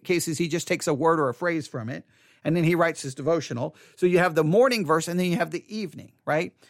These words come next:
So I looked down and I noticed that the first verse, obviously for the morning devotional, was Colossians four two. Now, I know it was Sunday afternoon,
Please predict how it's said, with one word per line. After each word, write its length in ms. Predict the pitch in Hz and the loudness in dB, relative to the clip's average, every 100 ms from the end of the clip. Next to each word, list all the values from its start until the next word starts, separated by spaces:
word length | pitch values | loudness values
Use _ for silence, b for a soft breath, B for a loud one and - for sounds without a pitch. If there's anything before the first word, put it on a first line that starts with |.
| b | b
So 120 | 208 | -2
I 120 | 214 | 0
looked 260 | 269 302 302 | 0 -2 -4
down 280 | 185 185 196 | -2 -2 -2
and 100 | 190 | -2
I 80 | 196 | 0
noticed 320 | 208 214 202 | 0 -2 -4
that 160 | 190 - | -6 -6
the 60 | |
first 460 | - - 277 302 208 | -4 0 0 0 -4
verse, 600 | 165 240 135 165 - - _ 156 | 0 0 0 -4 -6 -10 _ -2
obviously 380 | 170 185 190 | -2 -2 -6
for 160 | 180 180 | -4 -2
the 80 | 160 | 0
morning 380 | 175 185 190 165 | 2 2 2 0
devotional, 680 | 147 120 113 120 127 160 _ _ _ - | -2 -4 -6 -10 -10 -12 _ _ _ -2
was 200 | 185 - | -2 0
Colossians 500 | 190 156 156 165 - | 0 2 0 -2 -2
four 220 | 165 147 | 0 0
two. 260 | - 143 90 | 0 -2 -2
Now, 120 | 165 | -4
I 80 | 185 | 0
know 160 | 240 | 0
it 80 | 233 | 2
was 140 | 202 - | 0 0
Sunday 340 | 196 185 175 | 0 2 2
afternoon, 520 | 160 - 160 151 156 | 2 0 0 0 -2